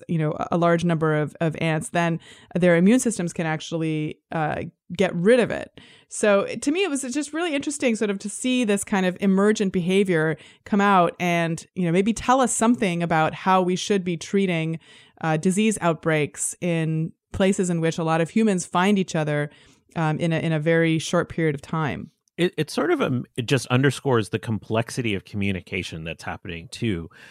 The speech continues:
Speaker 2: with not that many sort of, uh, there's no language here. It's all s-,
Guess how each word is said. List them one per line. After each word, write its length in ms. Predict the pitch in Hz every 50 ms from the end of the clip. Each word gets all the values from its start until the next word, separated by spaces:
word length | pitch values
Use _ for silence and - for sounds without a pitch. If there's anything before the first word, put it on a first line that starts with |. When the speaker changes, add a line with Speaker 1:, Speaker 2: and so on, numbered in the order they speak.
| - _ -
Speaker 2:
with 180 | 131 131 - -
not 320 | 127 135 147 170 190 - _ _
that 400 | - 98 87 107 104 110 123 - _ -
many 440 | 117 113 107 107 110 110 107 101
sort 260 | - - - 101 98 92
of, 300 | 90 87 85 82 - _ _ _ _ _ _ _ _ _ _ _ -
uh, 120 | 143 143 123
there's 220 | 117 131 127 123
no 100 | 147 147
language 560 | 135 107 104 101 107 107 104 104 98 87 - -
here. 220 | - 98 95 90
It's 160 | 92 90 -
all 200 | 98 95 104 104
s-, 100 | 98 -